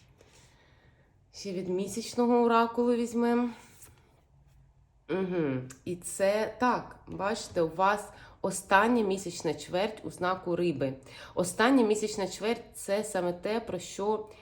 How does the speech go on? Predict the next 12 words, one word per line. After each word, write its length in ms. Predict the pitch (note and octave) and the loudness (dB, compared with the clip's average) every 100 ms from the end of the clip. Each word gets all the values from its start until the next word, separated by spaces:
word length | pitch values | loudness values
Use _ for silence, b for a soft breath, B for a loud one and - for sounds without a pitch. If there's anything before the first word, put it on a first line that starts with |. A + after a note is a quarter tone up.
| B | B
я 260 | D#3 F#3 G3 | -6 0 0
говорила, 680 | G3 F#3+ F3 E3 D#3+ D#3+ G#3 | 0 -4 -2 0 0 0 0
що 280 | - G3+ F#3+ | -4 -4 -2
у 140 | E3+ | -2
вас, 580 | F3 D#3+ D#3+ F#3+ - - - B B B B | -4 0 2 2 -2 -14 -20 B B B B
ем, 420 | F3+ E3+ E3+ E3 D3+ | -2 0 2 0 -2
у 100 | - | -6
жовтні 840 | F3+ F3+ F3 E3 - - F#3+ A#3 B3 | -6 -2 0 0 -2 -6 0 0 2
настає 460 | F3+ F3 - G#3+ A3+ | -4 -4 -2 0 0
час 480 | - G3 G#3 G#3 | -2 -2 0 -2
збору 300 | - F3 G3+ | -6 -4 -4
врожаю. 680 | F#3+ F3 F3+ F3+ G3 F3 C3 | -4 -2 -4 -2 0 0 0